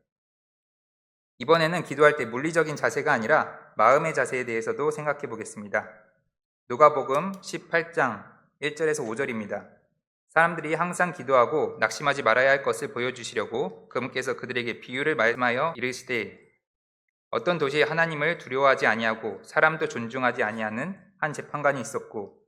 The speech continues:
그 도시에 한 과부가 있었는데 그녀가 그에게 가서 이르기를, '내 대적에게 내 원수를 갚아주소서.' 하되,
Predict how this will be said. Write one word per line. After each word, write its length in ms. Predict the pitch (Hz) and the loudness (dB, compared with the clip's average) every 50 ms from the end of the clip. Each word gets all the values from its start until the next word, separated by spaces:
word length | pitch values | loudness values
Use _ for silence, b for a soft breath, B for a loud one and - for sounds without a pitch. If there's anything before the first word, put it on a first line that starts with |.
| _ _ | _ _
그 140 | _ 147 143 | _ -8 -6
도시에 260 | 143 135 127 151 147 | -6 -6 -2 0 0
한 180 | 147 165 156 147 | 2 2 0 2
과부가 360 | - 123 113 - 143 160 143 | 2 2 2 4 4 4 4
있었는데 760 | 131 - - 120 113 107 110 117 135 113 98 - - - _ _ _ _ | 4 2 -4 -6 -6 -6 -6 -4 -4 -4 -4 -8 -14 -20 _ _ _ _
그녀가 380 | _ 127 127 139 143 151 143 - | _ -6 -4 2 4 4 4 4
그에게 300 | 139 135 139 139 147 143 | 0 -2 -2 -2 0 2
가서 240 | 131 117 113 - 135 | 2 2 2 0 -4
이르기를, 580 | 117 110 113 110 113 107 123 139 180 196 - - _ _ _ _ | -4 -4 -6 -8 -4 -4 -4 -4 -4 -6 -12 -20 _ _ _ _
'내 140 | - 135 143 | -2 -2 -2
대적에게 500 | 139 127 120 143 147 135 127 120 147 143 | -2 -2 -2 -2 -2 -2 -2 -2 -2 -2
내 100 | - 123 | -2 0
원수를 420 | 113 113 113 117 - - 135 147 147 | 0 2 0 0 -2 -2 -4 -2 -2
갚아주소서.' 680 | 135 117 - - 131 123 117 113 120 113 147 151 147 | -2 -2 -2 -2 -4 -4 -2 -4 -4 -2 2 0 2
하되, 420 | 139 123 120 117 107 98 95 - | 2 0 0 -2 -4 -6 -8 -16